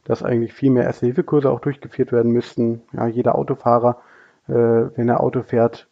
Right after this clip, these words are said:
weiß nicht, alle paar Jahre zumindest so einen Kurs machen muss. Ich glaube, dann würden diese Unter-, Unsicherheiten auch ein wenig, ähm, eben besser aussehen.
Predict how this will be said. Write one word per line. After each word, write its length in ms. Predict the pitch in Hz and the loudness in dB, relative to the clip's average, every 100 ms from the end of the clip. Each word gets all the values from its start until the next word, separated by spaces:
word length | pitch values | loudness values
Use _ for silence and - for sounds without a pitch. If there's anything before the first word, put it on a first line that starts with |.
| _ | _
weiß 220 | 135 120 | -6 -4
nicht, 120 | 131 - | -4 -2
alle 140 | 123 | -2
paar 180 | - 117 | 0 0
Jahre 300 | 113 123 127 | 2 2 0
zumindest 300 | - 123 - | -2 -2 0
so 80 | 113 | -4
einen 80 | |
Kurs 240 | - 123 - | -2 -4 -2
machen 200 | 123 117 | -4 -2
muss. 240 | 117 - - - - | -4 -6 -20 -14 -10
Ich 140 | 135 | -2
glaube, 220 | 117 117 | 0 0
dann 200 | 113 113 | 0 0
würden 200 | 117 117 | 2 0
diese 180 | 113 110 | 0 -2
Unter-, 320 | 131 123 - - | -4 -4 -4 -2
Unsicherheiten 840 | 143 131 143 131 107 113 113 110 - _ _ _ | 0 2 2 2 4 2 2 -2 -4 _ _ _
auch 340 | - 120 - | -4 -4 -4
ein 160 | 120 107 | -8 0
wenig, 400 | 120 120 117 - | 2 4 0 -6
ähm, 480 | 113 107 104 104 - | -6 -2 -2 -2 -4
eben 320 | 117 107 101 - _ _ _ _ | -6 -4 -6 -8 _ _ _ _
besser 300 | - 127 - | -2 0 -2
aussehen. 380 | 143 135 - 175 | -6 -18 -18 -18